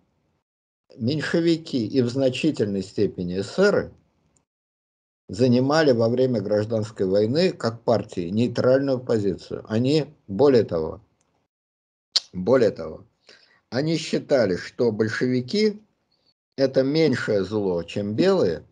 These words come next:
потому что, э, большевики, да, ликвидировали многие завоевания революции,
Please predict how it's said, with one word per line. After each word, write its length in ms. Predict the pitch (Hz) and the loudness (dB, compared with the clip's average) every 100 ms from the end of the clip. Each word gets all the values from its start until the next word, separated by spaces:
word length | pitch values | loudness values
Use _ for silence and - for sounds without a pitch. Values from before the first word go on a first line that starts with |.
| _ _ _ - - | _ _ _ -20 -8
потому 480 | 107 120 147 147 113 | -4 0 0 0 -2
что, 360 | - 82 80 - _ _ _ | -4 -8 -10 -12 _ _ _
э, 300 | 101 101 101 | -2 0 0
большевики, 880 | 101 113 117 143 139 139 - 101 85 - _ _ _ _ _ - | 0 0 0 0 0 0 -2 -2 -2 -8 _ _ _ _ _ -2
да, 240 | 131 131 | 2 4
ликвидировали 800 | 104 98 120 117 131 117 107 95 | 2 0 -2 2 4 4 2 2
многие 500 | 92 104 120 107 95 | 0 0 0 0 -2
завоевания 640 | 82 92 92 101 98 92 82 | -2 -2 0 2 2 0 -4
революции, 760 | 90 101 139 196 190 - 87 | -2 0 4 2 0 -10 -10